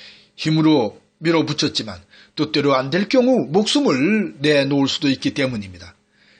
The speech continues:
대통령이라는 막강한 권력의 자리에서 어쩔 수 없이 물러날 수밖에 없는 까닭이지요. 그런데 문제는 이 박근혜 정권을 뒷받침했던 수구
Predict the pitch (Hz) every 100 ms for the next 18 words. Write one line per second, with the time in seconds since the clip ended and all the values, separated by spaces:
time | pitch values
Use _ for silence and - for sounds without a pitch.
0 | _ _ 139 135 139 135 135 135 131 131
1 | 123 123 - 208 240 226 190 214 254 247
2 | 220 277 220 - 120 165 - _ - -
3 | - 143 139 214 214 247 220 269 233 123
4 | - 139 156 156 147 - 147 147 151 135
5 | 143 131 110 165 147 127 104 101 98 87
6 | _ _ _ _ _ _ _ _ - 175
7 | 165 170 170 165 170 156 170 139 104 -
8 | _ _ - 151 165 147 135 156 196 -
9 | 220 220 247 160 - 147 208 208 269 285
10 | - 139 147 196 202 - - - - 156
11 | 151 143 127